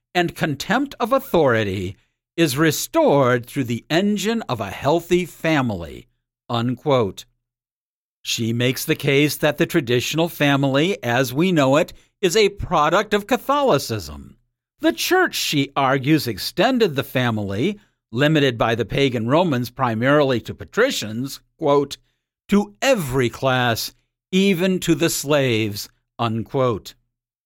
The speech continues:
The family can repair society because it has three strengths that other social institutions lack. Quote, "Firstly, the family is deeply personal," unquote.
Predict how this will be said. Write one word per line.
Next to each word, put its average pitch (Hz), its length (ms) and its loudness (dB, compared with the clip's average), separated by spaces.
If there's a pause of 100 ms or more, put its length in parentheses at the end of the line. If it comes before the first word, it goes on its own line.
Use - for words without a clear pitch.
(380)
The 214 100 2
family 277 560 2
can 214 480 -2
repair 143 480 2
society 127 720 2
because 139 360 0
it 147 100 2
has 139 260 0
three 220 360 0
strengths 131 520 -2
that - 340 -2
other 160 280 2
social 143 520 -2
institutions 151 920 -6
lack. 175 480 -2 (640)
Quote, 135 480 0 (720)
"Firstly, 202 720 -2 (360)
the 127 100 0
family 143 720 0 (120)
is 120 220 -4
deeply 120 720 -6 (220)
personal," 98 840 -8 (260)
unquote. 87 720 -10